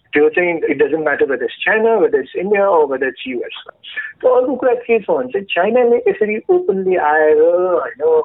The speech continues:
कम्युनिस्ट पार्टीहरूसँगै हुनु पर्यो, एमसिसीको विरुद्ध स्टेटमेन्ट्सहरू निकाल्ने भने चाहिँ त्यसले पनि दुईटा कुरा दर्शाउँछ कि। एउटा चाहिँ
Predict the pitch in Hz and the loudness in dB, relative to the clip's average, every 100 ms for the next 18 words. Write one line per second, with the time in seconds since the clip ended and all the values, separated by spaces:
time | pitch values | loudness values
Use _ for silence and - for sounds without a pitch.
0 | - 147 151 - 143 135 120 123 139 135 | -2 0 0 0 -4 -2 -4 -2 -4 -2
1 | 120 113 127 123 131 135 131 139 139 131 | -2 0 0 0 0 -2 -4 -4 -4 -4
2 | 131 131 131 127 - 135 - 135 120 113 | -6 -6 -8 -8 -6 -8 -6 -6 -6 -8
3 | 123 127 135 147 139 - - 185 180 - | -6 -4 -2 0 -2 -6 -4 -4 -4 -6
4 | - - _ - - 214 220 214 233 226 | -6 -10 _ -20 -6 -2 0 0 0 -2
5 | 190 - 156 190 220 - 233 - 123 - | -4 -10 -4 0 0 0 0 0 -4 -6
6 | - - 143 - - 226 381 240 233 - | -16 -8 -6 -6 -2 2 2 2 0 2
7 | 226 233 240 | 2 2 0